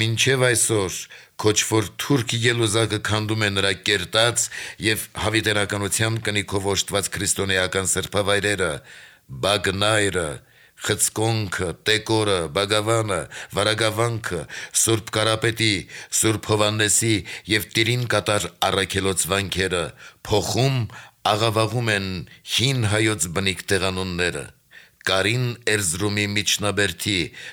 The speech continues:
Կարսի Սուրբ Առաքելոց, Փրխուս գյուղի եկեղեցիները վերածում մզկիթների, հայաշունչ տարածքները ամայացնում։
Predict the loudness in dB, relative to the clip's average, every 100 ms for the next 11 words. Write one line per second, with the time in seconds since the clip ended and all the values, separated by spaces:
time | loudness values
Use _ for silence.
0 | -6 -2 0 2 2 2 2 2 0 0
1 | 2 2 0 2 0 0 -4 -6 -18 -16
2 | -18 -12 0 0 0 0 2 2 0 0
3 | 0 0 0 0 2 2 2 0 -2 2
4 | 2 2 2 2 2 0 -2 -2 0 0
5 | -2 -6 -2 0 0 -2 -6 -16 _ _
6 | _ -20 -10 -2 2 2 0 -2 -2 0
7 | 0 2 2 0 -2 -2 0 2 0 -2
8 | -10 _ _ -4 0 2 2 2 -2 -2
9 | -8